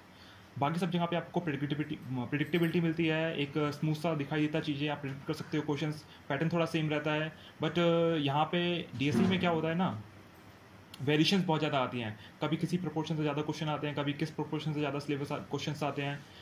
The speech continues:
कभी micro से ज़्यादा questions आ गए, कभी micro से आ गए, कभी mathematical economics से ज़्यादा आ गए, तो यहाँ पे आपको वो variation बहुत ज़्यादा मिलती है और जो predictability होती है वो zero होती है।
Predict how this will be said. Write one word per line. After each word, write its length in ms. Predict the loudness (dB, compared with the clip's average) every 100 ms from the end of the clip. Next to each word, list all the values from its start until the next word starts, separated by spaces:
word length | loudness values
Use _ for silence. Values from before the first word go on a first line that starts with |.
| -16 -6
कभी 240 | 0 2 2
micro 340 | 2 0 -2
से 100 | -2
ज़्यादा 180 | 0 0
questions 340 | -2 -4 -4
आ 60 | -2
गए, 120 | -2
कभी 140 | -2
micro 320 | 0 -2 -2 -2
से 140 | 0
आ 100 | 0
गए, 140 | -2 -2
कभी 160 | -2
mathematical 420 | -2 -2 -4 -2
economics 320 | -2 -2 -4 -2
से 60 |
ज़्यादा 220 | -2 0
आ 80 | 0
गए, 140 | -2 -4 -8 -14 -2
तो 60 |
यहाँ 160 | 0 2
पे 140 | 2 0
आपको 240 | 0 0
वो 440 | 2 2 0 -2 -6 -18 -20 -20 -12 -2
variation 440 | 2 4 4 4
बहुत 140 | 4
ज़्यादा 180 | 2 2
मिलती 260 | 0 0 0
है 180 | 0 -2 -6 -8 -2
और 220 | 0 0
जो 140 | -2 -2
predictability 580 | 0 -2 2 4 6 6
होती 180 | 4
है 60 | 4
वो 80 | 2
zero 300 | 2 2 2
होती 200 | 0 -2
है। 160 | -4